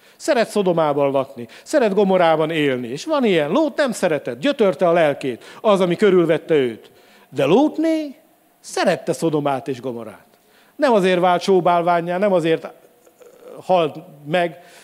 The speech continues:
mert, ö, vissza, önmagában azért, mert visszanézett, mert hátranézett, hanem azért nézett hátra, mert ott volt a szíve. Ott volt honos.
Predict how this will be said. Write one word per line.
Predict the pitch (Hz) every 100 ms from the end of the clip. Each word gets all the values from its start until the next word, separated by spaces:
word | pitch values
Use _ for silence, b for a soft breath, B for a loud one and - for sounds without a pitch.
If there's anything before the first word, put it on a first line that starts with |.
| B
mert, | 160 156 151 - 156
ö, | 147 143
vissza, | 185 - 180 170 185
önmagában | 214 180 170 165 160 160
azért, | 160 156
mert | 147
visszanézett, | 135 175 180 170 165 165
mert | 160 139
hátranézett, | 156 165 170 175 170 185 185 B B -
hanem | 254
azért | 269 185 175
nézett | 196 196
hátra, | - 240 180 160 170 170 B B
mert | - 214
ott | -
volt | 160 156
a |
szíve. | 190 277 151 - _ _ _ _ _ _ _ _ _ _ _ _ _ -
Ott | 247 208
volt | 196 190
honos. | 262 151 - -